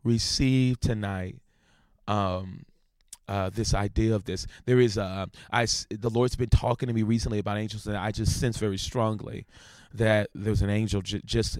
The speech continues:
came into this room that's bringing forth creativity.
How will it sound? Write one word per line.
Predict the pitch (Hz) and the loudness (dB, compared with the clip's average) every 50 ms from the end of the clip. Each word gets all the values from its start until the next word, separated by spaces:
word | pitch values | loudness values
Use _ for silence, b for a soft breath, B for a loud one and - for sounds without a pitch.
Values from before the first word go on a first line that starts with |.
| - - | -2 2
came | - 117 113 | 2 2 2
into | 110 101 - 95 | 0 -2 -4 -2
this | - 101 98 107 | -2 -4 -4 -4
room | 104 104 110 107 101 95 87 92 98 - B B B B B B | -2 0 2 2 2 0 -2 -6 -8 -12 B B B B B B
that's | 104 95 113 107 98 - | -4 0 0 0 0 0
bringing | - - - 113 117 120 107 110 107 | 2 4 4 4 4 4 0 -2 -4
forth | 101 - 123 110 98 90 - | -2 0 0 0 0 0 -4
creativity. | - - - - 120 113 107 104 104 - - - 101 92 - 90 - - 53 55 - - | -4 -4 -2 0 2 2 2 2 2 6 6 6 6 6 -2 -4 -4 -4 -6 -6 -8 -10